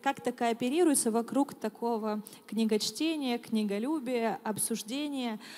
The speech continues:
а, в книжных клубах. А, но хотелось бы, чтобы привлекались еще и другие сообщества. Вот сейчас Р Ж Д появилась, и есть прекрасный проект «Больше, чем путешествие», который организуют мои хорошие товарищи. И они как раз-таки недавно обращались к литературному сообществу за тем, чтобы те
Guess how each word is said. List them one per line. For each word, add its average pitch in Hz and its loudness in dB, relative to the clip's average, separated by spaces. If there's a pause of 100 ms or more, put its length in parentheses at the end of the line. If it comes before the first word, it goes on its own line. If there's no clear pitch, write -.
(200)
а, 214 0
в - -12
книжных 226 2
клубах. 202 -4 (140)
А, - -12
но 240 4
хотелось 330 2
бы, 220 2
чтобы 247 -2
привлекались 233 -2
еще 240 0
и 269 0
другие 226 2
сообщества. 190 0
Вот 190 -6
сейчас 302 -4 (360)
Р 247 2
Ж 254 -2
Д 359 2
появилась, 226 -4
и 240 -8
есть 277 -4
прекрасный 262 -4
проект 233 -4
«Больше, 240 -4
чем 247 -4
путешествие», 247 -2
который 226 -4
организуют 233 2
мои 240 0
хорошие 240 -4
товарищи. 202 0 (360)
И 240 2
они 294 4
как 320 -2
раз-таки 277 -2
недавно 254 0
обращались 226 -2
к - -10
литературному 226 2
сообществу 277 2
за 214 6
тем, 294 0
чтобы 214 2
те 339 0